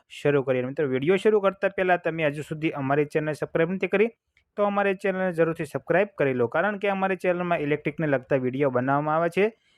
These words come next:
જે તમને પરીક્ષામાં ખૂબ જ ઉપયોગી થઈ શકે છે. ચાલો મિત્રો, આપણે વીડિયો શરૂ કરીએ. મિત્રો, તમે આજે અમારા WhatsApp ગ્રુપમાં જોઈન નથી થયા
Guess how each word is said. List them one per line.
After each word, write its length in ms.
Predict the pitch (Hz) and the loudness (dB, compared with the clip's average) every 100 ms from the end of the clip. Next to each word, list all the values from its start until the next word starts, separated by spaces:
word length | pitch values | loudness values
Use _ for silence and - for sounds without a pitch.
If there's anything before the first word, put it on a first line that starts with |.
| _ - | _ -4
જે 100 | 196 | 0
તમને 360 | 196 190 190 | 2 2 0
પરીક્ષામાં 720 | 190 170 175 - 175 175 175 - - | 0 -2 -4 -4 -4 -2 -4 -6 -8
ખૂબ 220 | 151 165 | 0 2
જ 100 | 147 | 2
ઉપયોગી 440 | 139 143 147 233 - _ - | -2 -2 0 -2 -2 _ -4
થઈ 140 | 131 | -4
શકે 280 | - 120 113 | -4 -4 -2
છે. 100 | 113 | -4
ચાલો 340 | - 180 190 | 0 2 2
મિત્રો, 260 | 175 160 156 | 0 -4 -4
આપણે 160 | 147 | -4
વીડિયો 300 | 123 127 175 | -6 -4 -4
શરૂ 280 | 180 156 135 | -2 0 2
કરીએ. 220 | 127 123 | 2 0
મિત્રો, 260 | 131 175 202 | -2 0 0
તમે 220 | 196 196 | 2 2
આજે 200 | 190 185 | 2 2
અમારા 240 | 190 190 180 | 0 2 2
WhatsApp 300 | 175 190 185 | 0 -2 -4
ગ્રુપમાં 280 | 185 190 175 | -4 -2 0
જોઈન 180 | 185 | 0
નથી 200 | 196 202 | 0 -2
થયા 300 | 196 160 175 | 0 2 2